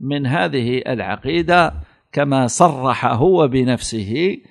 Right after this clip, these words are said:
ورجع إلى عقيدة الإمام أحمد.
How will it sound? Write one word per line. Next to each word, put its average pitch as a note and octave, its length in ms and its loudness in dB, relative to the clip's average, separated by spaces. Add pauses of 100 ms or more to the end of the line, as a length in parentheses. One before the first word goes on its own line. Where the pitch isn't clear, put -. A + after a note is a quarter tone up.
(320)
ورجع D#3 1200 4
إلى D3+ 280 -2
عقيدة C#3 840 4
الإمام F3+ 640 2
أحمد. B2+ 560 2